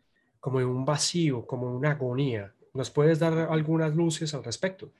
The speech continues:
Speaker 2: Ujú. Desde, desde la perspectiva de la cultura de la India, ni siquiera la astrología védica. La astrología védica se basa en la filosofía de la India.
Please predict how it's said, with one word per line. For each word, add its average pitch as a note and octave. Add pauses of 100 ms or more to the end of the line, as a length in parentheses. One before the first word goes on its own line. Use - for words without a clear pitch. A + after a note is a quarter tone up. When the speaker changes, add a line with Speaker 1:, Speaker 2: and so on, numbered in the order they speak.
(440)
Speaker 2:
Ujú. C3+ (440)
Desde, C3
desde B2
la B2+
perspectiva B2+
de C3
la A2
cultura G#2+
de D3
la D#3+
India, D3
ni A2+
siquiera A2+
la C#3
astrología C3+
védica. A2+
La B2
astrología B2
védica C#3+
se C#3
basa G#2
en C3
la C3
filosofía B2+
de B2+
la B2+
India. A2